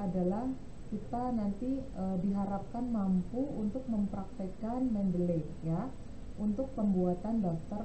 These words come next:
pustaka. Karena nanti pada hari ini saya akan langsung praktek membuat daftar pustaka dengan Mendeley, ya. Nah, kemudian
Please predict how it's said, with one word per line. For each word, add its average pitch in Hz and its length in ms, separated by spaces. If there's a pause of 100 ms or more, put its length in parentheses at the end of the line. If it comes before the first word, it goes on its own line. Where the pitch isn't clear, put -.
pustaka. 165 720 (480)
Karena 185 240
nanti 214 720
pada 180 240
hari 175 320
ini 180 320
saya 208 320
akan 208 160
langsung 190 400
praktek 185 560
membuat 185 640
daftar 170 480
pustaka 170 560
dengan 170 320 (160)
Mendeley, 160 560 (240)
ya. 180 240 (720)
Nah, 180 240
kemudian 202 400